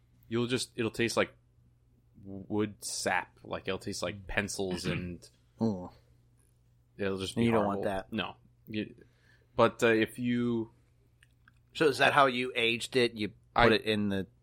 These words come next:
Speaker 1: Yeah, so, I mean, if you really wanna be technical, it's not whiskey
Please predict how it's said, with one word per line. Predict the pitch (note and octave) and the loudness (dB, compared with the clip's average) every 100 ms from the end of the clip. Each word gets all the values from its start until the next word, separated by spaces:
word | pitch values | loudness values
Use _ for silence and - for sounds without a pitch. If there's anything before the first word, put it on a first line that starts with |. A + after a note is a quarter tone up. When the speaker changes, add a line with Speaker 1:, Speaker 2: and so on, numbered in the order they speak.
| _ _ | _ _
Speaker 1:
Yeah, | D#3+ D#3 B2+ | 6 10 10
so, | A#2 G3 G3 E3+ | 8 8 10 10
I | F3 | 8
mean, | F3+ F3+ E3+ - | 6 0 -2 -2
if | C3+ D#3 C#3 E3+ | 2 2 2 0
you | E3 | 0
really | D3+ D#3 D3 | 4 6 6
wanna | B2 A#2+ A#2 | 6 4 4
be | G#2 | 0
technical, | F2 F#2+ - G#2 - G2+ G2+ - | 2 0 2 -6 0 2 2 0
it's | G2+ - | -4 -6
not | G2 F#2 F2+ E2+ | -4 -2 -2 -4
whiskey | F#2+ E2+ F2 - - G2 F#2 | -6 -8 -6 -6 -6 -6 -6